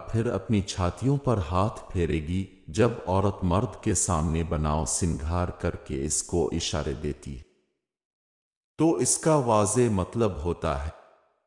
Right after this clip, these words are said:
कि वो मर्द के साथ बिस्तर तक जाकर हम बिस्तरी करना चाहती है।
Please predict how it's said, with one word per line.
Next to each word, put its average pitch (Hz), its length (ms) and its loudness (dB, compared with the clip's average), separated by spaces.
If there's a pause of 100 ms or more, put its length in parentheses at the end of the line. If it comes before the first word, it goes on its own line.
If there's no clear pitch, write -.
(800)
कि 147 140 4
वो 147 200 6
मर्द 151 460 2
के 135 120 6
साथ 127 480 0
बिस्तर 113 520 0
तक 117 180 0
जाकर 107 400 2
हम 92 300 2
बिस्तरी 101 500 0
करना 85 400 0
चाहती 80 480 -4
है। 73 160 -8